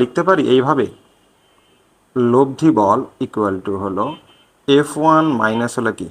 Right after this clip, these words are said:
এফ টু। আমরা এই লব্ধি বলটা দেখো, এই লব্ধি বল যদি প্লবতার সমান হয়, বেশি হয়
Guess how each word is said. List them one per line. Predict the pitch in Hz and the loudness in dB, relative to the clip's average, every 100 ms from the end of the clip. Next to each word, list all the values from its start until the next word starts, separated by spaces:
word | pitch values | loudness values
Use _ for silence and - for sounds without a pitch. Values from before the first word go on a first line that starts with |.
| - _ _ - | -18 _ _ -16
এফ | 95 - | -16 -16
টু। | _ _ _ _ _ _ _ _ _ _ _ - | _ _ _ _ _ _ _ _ _ _ _ -4
আমরা | 135 - | -2 -2
এই | 156 131 | 0 0
লব্ধি | 110 98 117 | 0 -4 -4
বলটা | 104 101 98 - - _ _ | 0 0 0 0 -2 _ _
দেখো, | 101 - - _ - | -8 -8 -10 _ 2
এই | 233 254 | 4 6
লব্ধি | 147 135 - 143 | 6 4 2 2
বল | 101 98 160 269 - _ _ 117 | 4 4 4 -2 -12 _ _ -6
যদি | 110 143 156 240 - _ _ | 0 2 2 -2 -6 _ _
প্লবতার | 165 180 180 190 190 190 | 4 6 6 4 4 2
সমান | - - 190 190 180 | -2 -4 2 4 4
হয়, | 123 107 73 - - _ _ _ _ 110 | 2 0 -2 -4 -16 _ _ _ _ 0
বেশি | 131 156 202 | 2 2 2
হয় | 151 110 | 2 2